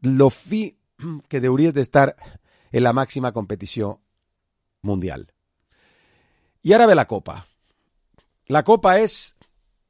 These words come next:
el caixó dels desastres del Villarreal. En vint-i-cinc anys que hem estat en primera divisió, hem anat per l'aire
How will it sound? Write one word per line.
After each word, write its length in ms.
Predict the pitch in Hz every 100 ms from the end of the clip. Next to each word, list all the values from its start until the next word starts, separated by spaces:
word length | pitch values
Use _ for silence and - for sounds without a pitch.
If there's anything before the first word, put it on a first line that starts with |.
| _ _ _ _ _ _ -
el 140 | 135
caixó 340 | 143 131 175
dels 160 | 180 139
desastres 520 | 131 127 139 143 131
del 160 | 113 101
Villarreal. 500 | 101 85 85 71 50 _ _ _ _ _ _ _ -
En 200 | 143 151
vint-i-cinc 580 | 147 151 151 139 208 202
anys 260 | 180 160 -
que 100 | 170
hem 100 | 165
estat 220 | 151 147
en 120 | 139
primera 320 | 123 143 185 160
divisió, 400 | 135 151 165 - _ _ _ _
hem 160 | 139 156
anat 240 | 160 -
per 140 | 143 131
l'aire 380 | 160 165 160